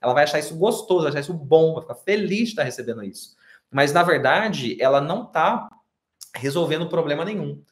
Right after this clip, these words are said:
Ela tá resolvendo as consequências do problema. E aí a gente começa a ver a relevância que tem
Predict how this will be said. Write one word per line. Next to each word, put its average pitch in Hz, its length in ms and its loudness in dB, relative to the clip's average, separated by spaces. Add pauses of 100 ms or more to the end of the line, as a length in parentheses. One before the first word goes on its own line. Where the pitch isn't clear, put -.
(360)
Ela 113 300 2
tá 113 420 4
resolvendo 120 800 -8
as 117 120 -10
consequências 175 1160 -10
do 190 140 -14
problema. 135 600 -12 (840)
E 123 120 0
aí 107 140 2
a - 60 -6
gente 147 180 -10
começa 131 380 -6
a 143 40 -4
ver 127 280 -4
a - 20 -8
relevância 160 720 -6
que 202 120 -16
tem 170 460 -6